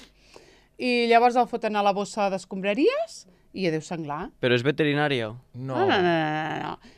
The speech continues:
Speaker 1: La va, o sigui, em sap que l'analítica no la fa ell, eh? O sigui, ell com avisa del senglar i ja està, i va buscant, va buscant. Està content, està content com unes pasqües.
Speaker 3: Perquè s'ha de passejar pel bosc
Speaker 1: És
Speaker 3: tot el
Speaker 1: passejar-te
Speaker 3: dia
Speaker 1: pel bosc tot el dia.
Speaker 3: I a veure.
Speaker 1: Es cobra la mar,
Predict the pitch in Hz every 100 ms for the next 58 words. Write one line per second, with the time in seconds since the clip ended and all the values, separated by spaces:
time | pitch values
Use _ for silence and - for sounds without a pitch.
0 | - 202 196 208 190 196 190 185 - 202
1 | 226 202 175 180 190 226 170 180 151 139
2 | 147 180 220 180 160 175 190 190 180 180
3 | 180 170 165 - 175 185 262 392 523 202
4 | 180 175 - 190 202 190 185 208 226 214
5 | 185 233 269 - 523 - 539 523 523 523
6 | 508 508 523 - - 403 440 403 440 453
7 | 349 302 180 170 180 120 110 117 113 117
8 | 113 117 120 117 127 131 - - 320 254
9 | 233 233 254 196 202 202 190 196 196 185
10 | 185 214 339 523 698 123 113 107 98 92
11 | 95 202 190 - 226 208 180 165 160 170
12 | 311